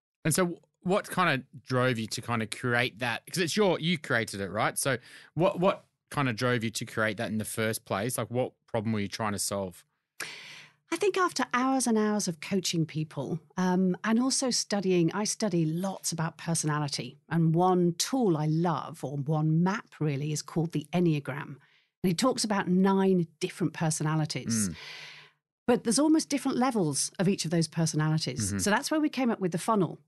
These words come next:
Speaker 2: At the top of the funnel, you're, you're your best self, really.
Speaker 1: Yeah.
Speaker 2: You're, you're most expansive, and you're calm and happy and confident.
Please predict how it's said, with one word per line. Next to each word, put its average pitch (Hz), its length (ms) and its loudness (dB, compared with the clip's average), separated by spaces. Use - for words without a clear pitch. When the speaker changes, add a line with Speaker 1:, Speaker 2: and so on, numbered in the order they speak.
Speaker 2:
At 180 140 -2
the 196 60 -2
top 233 300 -6
of 247 60 2
the 226 80 2
funnel, 156 480 0
you're, 175 340 2
you're 196 180 2
your 190 120 2
best - 280 -4
self, - 500 -2
really. 160 180 4
Speaker 1:
Yeah. 311 100 2
Speaker 2:
You're, 151 180 2
you're 160 160 2
most 220 340 0
expansive, 220 840 -2
and 160 100 2
you're 147 120 0
calm 196 440 0
and 143 120 0
happy 190 420 -2
and 143 200 -2
confident. 196 680 -2